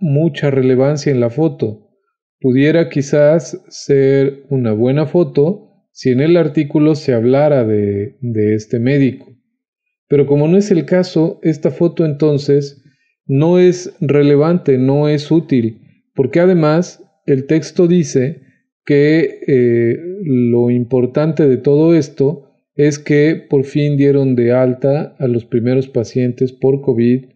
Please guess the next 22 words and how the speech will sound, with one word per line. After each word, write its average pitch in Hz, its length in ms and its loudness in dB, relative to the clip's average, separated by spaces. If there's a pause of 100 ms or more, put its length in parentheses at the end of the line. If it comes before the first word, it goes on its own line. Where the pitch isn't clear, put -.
en 113 180 -6
este 110 240 -4
hospital. 151 760 -4 (500)
Entonces 175 520 0
el 143 140 -2
poner 156 300 0
esta 165 240 0
imagen 156 800 -2 (480)
no 151 160 -2
nos 170 160 0
hace 175 200 0
pensar 147 500 -2
para 127 240 0
nada 147 340 2
en 117 120 -2
esa 120 260 -2
situación 127 680 -4
que, 107 480 -8
que 117 120 -10
indica 110 320 -2
el 120 100 -2
texto. - 400 -4